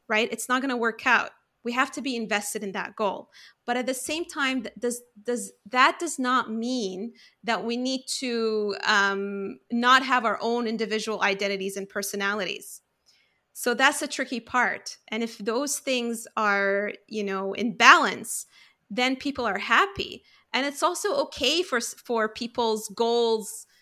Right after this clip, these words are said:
to change. You know, there's a lot of stigma around people, you know, leaving organizations. And just like in a relationship, sometimes people, circumstances, goals, dreams evolve. And it's okay to end these relationships.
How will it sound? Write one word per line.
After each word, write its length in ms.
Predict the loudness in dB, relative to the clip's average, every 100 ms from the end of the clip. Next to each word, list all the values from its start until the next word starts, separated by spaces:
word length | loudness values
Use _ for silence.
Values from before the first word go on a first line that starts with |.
| _
to 80 | -14
change. 800 | -4 2 4 4 -2 -4 -4 -4 -6
You 100 | -4
know, 160 | -2
there's 200 | -2 -2
a 80 | 2
lot 160 | 4 4
of 80 | 2
stigma 480 | -2 -2 0 0
around 240 | 2 0 -2
people, 480 | -8 -6 -4 -6 -8 -20 -8
you 100 | -4
know, 120 | -2
leaving 320 | -2 -2 -2
organizations. 960 | -2 -2 -2 -4 0 0 0 -4 -6 -4
And 120 | -2
just 160 | -2 -2
like 180 | -2
in 60 | 0
a 80 | 0
relationship, 640 | 2 2 0 -4 -2 -2
sometimes 560 | -2 -6 -2 -2 -2 -6
people, 380 | -8 -8 -2 -2
circumstances, 1160 | 0 -2 -4 -6 -2 -2 -2 -2 0 0 -2
goals, 540 | -4 -2 2 2 0 -4
dreams 520 | -4 -2 -2 -4 -4
evolve. 600 | 0 6 6 6 0 -8 _ -20 -4
And 140 | 0 0
it's 160 | 0
okay 320 | -2 0 0
to 120 | 2 2
end 200 | 0 -2
these 180 | -6
relationships. 1040 | -6 -4 -4 -6 -8 -6 -6 -8 -12 -14